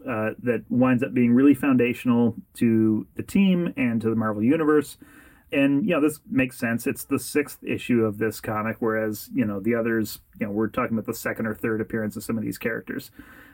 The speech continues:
So in F F number six, uh, you have Submariner, uh, really clearly defined. Um, it was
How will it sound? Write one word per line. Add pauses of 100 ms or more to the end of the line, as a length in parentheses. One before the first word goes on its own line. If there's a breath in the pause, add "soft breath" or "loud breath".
(120 loud breath)
So
in
F
F
number
six,
uh,
you
have
Submariner,
uh,
really
clearly
defined. (540 soft breath)
Um,
it
was